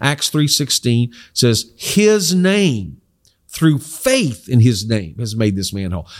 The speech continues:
So it's the name of Jesus. But notice, it's not merely the mechanical pronunciation. It's not a magical formula. When we say the name, it's only effective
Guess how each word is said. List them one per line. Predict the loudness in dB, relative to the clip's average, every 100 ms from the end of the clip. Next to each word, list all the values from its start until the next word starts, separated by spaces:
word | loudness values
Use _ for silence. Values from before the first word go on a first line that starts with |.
| -4
So | 0 0
it's | 0
the | 0
name | 0 2 2 0
of | 0
Jesus. | 0 2 2 2 -2 -4 -4 -6 -8 _ -12 -2
But | 0
notice, | 4 4 4 2 -2 -4
it's | -4 0
not | 0 0
merely | 2 2 2 2
the | 0
mechanical | 0 -2 -4 -2 0 0 -2 -6
pronunciation. | -2 -2 -2 -2 0 0 -2 -4
It's | -2 0
not | 2
a | 2
magical | 2 0 -2 -4
formula. | -2 0 2 2 2 -2 -8 -20 _
When | 0 2
we | 2
say | 0 0 2 2 2
the | 0
name, | 0 0 -2 -4
it's | -2 -2
only | 2 4 4 2
effective | 0 -2 -4 -6 -4 -4